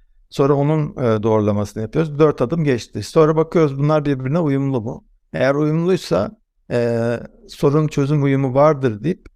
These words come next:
e, M V P yapmak üzere yola çıkıyoruz. Ama M V P sıfırdan yapmıyoruz. Bu dediğim beş adım içinde şunları yapıyoruz. Mesela diyelim bir web, e, çözümü bu. Ne yapıyoruz? Bir tane landing page dediğimiz, e, deneme, e,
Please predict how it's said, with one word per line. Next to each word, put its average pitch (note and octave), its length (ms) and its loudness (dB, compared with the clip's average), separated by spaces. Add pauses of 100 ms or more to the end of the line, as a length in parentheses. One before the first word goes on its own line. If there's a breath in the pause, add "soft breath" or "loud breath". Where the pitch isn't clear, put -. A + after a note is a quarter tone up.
(140)
e, C#3+ 320 -2
M C#3 80 2
V C#3 140 -2
P D#3+ 80 -2
yapmak A#2+ 320 0
üzere D3 240 2
yola C3 200 4
çıkıyoruz. F#2+ 380 -8
Ama C3+ 320 0 (600)
M D3+ 160 0
V D3 140 -2
P D#3 220 -2
sıfırdan D3+ 500 -2
yapmıyoruz. E3+ 560 -2
Bu C#3 180 -6
dediğim D3+ 340 0
beş F3+ 160 -4
adım E3+ 260 -2
içinde D3 460 -2
şunları C#3+ 360 2
yapıyoruz. - 400 -4
Mesela D3 560 0 (360)
diyelim C#3 360 0
bir D3 120 2
web, C#3 300 2 (400)
e, A2+ 180 -6
çözümü A2 500 -2
bu. D3 320 -6
Ne C#3 60 -4
yapıyoruz? D3 600 -2 (480)
Bir B2+ 140 -6
tane B2+ 380 2 (480)
landing C3 400 2
page A#2+ 300 0
dediğimiz, A#2 520 -6
e, A2 400 -2 (120)
deneme, C3+ 520 0 (160)
e, C3 80 -12